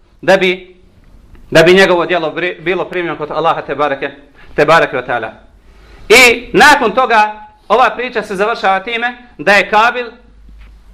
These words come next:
i ubio svoga brata Habila zbog toga. Međutim, kada ga je ubio, to je bilo prvo ubistvo na zemlji, prvi fesad na zemlji.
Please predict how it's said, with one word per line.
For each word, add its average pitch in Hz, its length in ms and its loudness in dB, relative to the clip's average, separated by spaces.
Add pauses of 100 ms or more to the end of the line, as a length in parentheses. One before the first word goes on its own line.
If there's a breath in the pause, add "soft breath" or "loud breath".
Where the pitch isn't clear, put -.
(140)
i 233 140 0 (120)
ubio 262 180 2
svoga 233 340 0
brata 214 280 -2
Habila 214 380 -4
zbog 202 200 -8
toga. 240 360 -2 (1000)
Međutim, 226 560 0
kada 214 220 0
ga 190 80 -4
je 220 80 -2
ubio, 240 240 -8
to 220 120 -8
je 208 80 -4
bilo 214 460 -8 (760)
prvo 240 280 6
ubistvo 226 400 -4
na 214 120 -4
zemlji, 226 360 -12 (1000)
prvi 240 360 4
fesad 233 360 4
na 220 100 -2
zemlji. 226 320 -8